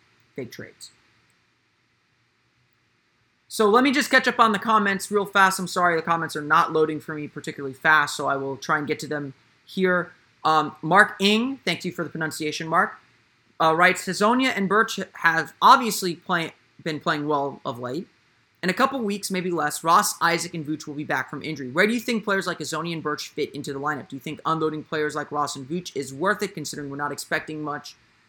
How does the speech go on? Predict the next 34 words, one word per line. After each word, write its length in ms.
uh, 220
except, 420
expect, 840
uh, 160
for 160
till 220
th-, 200
two 140
or 60
three 180
years 220
from 120
now?" 140
Um, 260
Mark 280
A, 140
thanks 240
for 40
the 80
pronunciation. 720
Uh, 220
it's 160
definitely 360
gonna 180
be 220
a, 200
a 80
huge 300
challenge 480
for, 260
for 180
Frank 280
Vogel. 380
Uh, 220